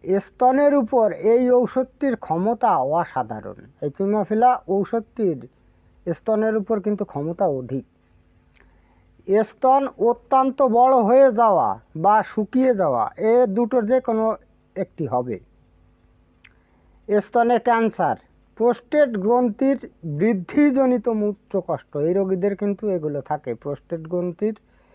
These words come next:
আহ, বৃদ্ধির জন্য মূত্রকষ্ট হয়। কিডনির প্রদাহ ও লিভারের দোষের স্রোত, এই রুগীদের, এই, আহ, চেমাফেলা ওষুধটি রুগীদের, আহ, কিডনির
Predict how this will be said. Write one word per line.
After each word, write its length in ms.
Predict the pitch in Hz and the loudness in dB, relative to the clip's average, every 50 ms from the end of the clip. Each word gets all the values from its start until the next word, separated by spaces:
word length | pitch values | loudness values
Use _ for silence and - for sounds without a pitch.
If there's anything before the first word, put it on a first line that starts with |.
| _ _ _ _ _ _ _ _ _ _ _ _ - | _ _ _ _ _ _ _ _ _ _ _ _ -4
আহ, 340 | 143 143 143 143 139 123 - - _ _ _ _ _ _ _ _ _ _ | -2 0 0 0 0 -2 -4 -8 _ _ _ _ _ _ _ _ _ _
বৃদ্ধির 600 | 139 135 131 139 170 165 160 156 190 208 208 208 | -10 -8 -4 -4 -4 -4 -2 -2 -2 -2 0 0
জন্য 240 | 202 220 220 220 214 | -2 0 0 0 0
মূত্রকষ্ট 680 | 202 202 208 202 - - - 185 175 165 - - _ 113 | 0 0 -2 -4 -6 -8 -8 -4 -4 -6 -6 -8 _ -16
হয়। 300 | 104 92 98 101 - - - _ _ _ _ _ _ _ _ _ _ _ _ _ _ _ _ _ | -12 -8 -8 -8 -8 -8 -12 _ _ _ _ _ _ _ _ _ _ _ _ _ _ _ _ _
কিডনির 500 | - 214 233 208 214 240 262 269 233 202 | -2 -2 0 0 0 2 2 0 0 -2
প্রদাহ 600 | - 233 233 220 226 254 240 196 180 160 127 104 - - - | -2 -2 0 2 4 4 4 2 2 -2 -2 -4 -8 -6 -4
ও 140 | 165 185 202 | -2 0 0
লিভারের 600 | 185 185 196 196 208 220 220 214 226 208 180 170 | 2 2 2 2 2 2 2 2 0 -2 -2 -4
দোষের 320 | 165 185 180 - - 196 - | -4 -4 -4 -4 -6 -10 -10
স্রোত, 500 | - - - _ _ 190 202 180 - - _ _ _ _ _ _ _ _ _ _ _ _ _ _ _ _ _ _ _ _ _ _ | -10 -18 -20 _ _ -2 -2 -2 -2 -4 _ _ _ _ _ _ _ _ _ _ _ _ _ _ _ _ _ _ _ _ _ _
এই 420 | - 190 202 220 240 254 254 262 247 | -2 0 0 2 2 2 2 2 2
রুগীদের, 640 | 240 254 240 220 254 254 196 214 202 170 156 151 - - - _ _ _ _ | 2 2 2 2 2 2 4 4 4 4 2 2 0 -4 -12 _ _ _ _
এই, 460 | - 190 196 208 226 240 233 233 233 214 | -4 0 2 2 2 2 2 2 2 2
আহ, 220 | 208 196 185 165 | 2 2 2 0
চেমাফেলা 760 | - - 220 226 233 226 226 175 214 233 233 247 247 254 240 | 0 -2 -2 0 2 0 0 2 0 2 4 4 4 4 4
ওষুধটি 580 | 160 170 190 190 - - 214 - _ - 247 | 2 0 -2 -2 -2 -4 -8 -6 _ -2 0
রুগীদের, 540 | 226 226 233 214 214 240 202 202 190 156 127 101 - _ _ _ _ _ _ _ _ _ _ _ _ _ _ _ _ - | 0 0 0 0 0 0 0 2 2 0 0 -2 -8 _ _ _ _ _ _ _ _ _ _ _ _ _ _ _ _ -4
আহ, 300 | 139 147 147 143 143 139 - _ | -2 0 0 0 0 -2 -6 _
কিডনির 580 | - 247 254 226 220 233 247 247 247 220 214 | -2 -2 -2 0 0 2 2 2 2 0 -2